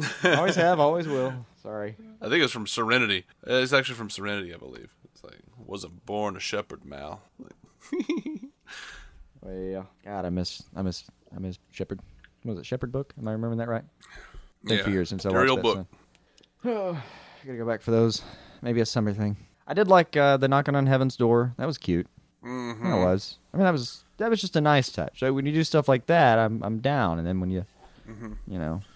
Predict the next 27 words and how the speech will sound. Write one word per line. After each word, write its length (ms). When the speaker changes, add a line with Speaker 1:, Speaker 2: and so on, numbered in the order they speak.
Speaker 2:
do 80
the 140
other 120
stuff, 320
like 200
have, 240
Speaker 1:
Except, 200
you 120
know 120
Speaker 2:
have 220
Chloe 320
come 260
<laughs> 120
back 320
in. 100
How'd 140
you 60
put 120
it 60
the 80
other 140
day? 260
Wait, 180
uh, 160
Speaker 1:
No, 220
she's 280
not. 220